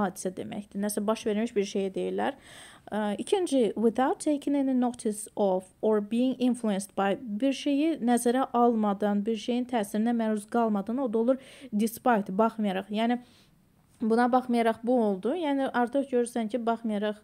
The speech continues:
deyəndə bu tərəflə o biri tərəf fikir arasında bir-birindən asıllıq olmur. Üçüncü, to prevent someone or something from entering a place or taking part in an activity.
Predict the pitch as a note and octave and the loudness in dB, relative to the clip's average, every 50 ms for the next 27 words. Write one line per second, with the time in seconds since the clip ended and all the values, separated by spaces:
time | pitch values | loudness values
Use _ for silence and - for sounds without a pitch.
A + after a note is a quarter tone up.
0 | - - G3+ G#3+ A3 G#3+ G#3 G3+ F#3+ G3+ B3 D4+ F4 - - - B3+ - A3+ A3 | -8 -4 -2 0 0 0 0 -2 -2 -2 0 0 0 -2 -6 -14 -14 -6 -2 -2
1 | C4 C4 - B3 A3+ G#3+ G#3 A3 G#3+ G#3+ G3+ - A#3+ A#3+ G3+ A3 A#3 B3 B3 - | -2 0 0 0 0 -2 -2 -2 -4 -4 -2 -2 -2 -2 0 0 -2 -2 -2 -4
2 | A3+ A3 G#3 G#3 - - - - - A#3 G#3+ G3+ G#3 G#3+ G#3 - A3+ A#3 C4+ C#4 | -4 -4 -4 -4 -8 -14 -8 -6 -4 -2 -2 -2 -2 -2 -4 -4 -4 -4 -2 -2
3 | - C4 A3+ G#3+ A3 G#3+ G#3+ A3+ B3+ C#4 - - A3 A3 - - A3+ A3 G#3+ A3+ | -2 -2 -2 0 -2 0 0 0 -2 -2 -2 -2 -4 -4 -4 -4 -4 -4 -4 -4
4 | A3 - - A3 G#3+ G#3 F#3+ F3+ F#3 F#3 - - - - - - - - - - | -4 0 2 4 4 4 2 0 -4 -8 -10 -14 -20 -20 -20 -20 -20 -20 -20 -20
5 | _ _ - C4+ C4 - D4 C#4+ C#4 C4+ C#4 B3 G#3 - - A#3 - - C4+ C#4 | _ _ -4 -4 -2 0 0 0 2 4 2 2 2 0 -4 -6 -2 0 2 2
6 | C#4+ D#4 F4 F#4 - - D4+ D4 C#4 C#4+ C#4 C4+ B3+ - B3+ C4 B3+ B3 - - | 2 2 0 -2 -2 -2 0 0 2 2 0 0 -2 0 0 0 0 0 -2 -2
7 | C4 C4 B3+ B3+ C4 B3 B3 A#3+ A#3+ - B3 A#3+ A#3 A3+ G#3 - B3 B3 A#3+ B3 | 0 0 0 0 0 0 0 0 0 0 2 2 2 0 0 0 -2 -2 0 0
8 | B3+ B3 A#3+ A3 - A#3+ A#3 - - A3+ G#3 G#3 A3 A3 - - - - A3+ A3 | 0 -2 -2 -2 -2 -6 -6 -4 -2 0 0 2 0 -2 -4 -8 -4 -2 0 0
9 | G#3+ G#3 - - A#3+ A#3+ C4 C4 C4+ C4+ - - A#3 G#3+ G#3 - A3+ A3 A3 G#3+ | 0 0 -2 -2 -2 0 -2 -4 -4 -4 -2 -2 0 0 0 -2 -2 -2 0 -2
10 | G#3+ G#3+ - - B3 G#3+ G3+ G#3 - G3+ G3 F#3+ | -2 -4 -4 -2 -2 -2 -2 -2 -2 -2 -2 -2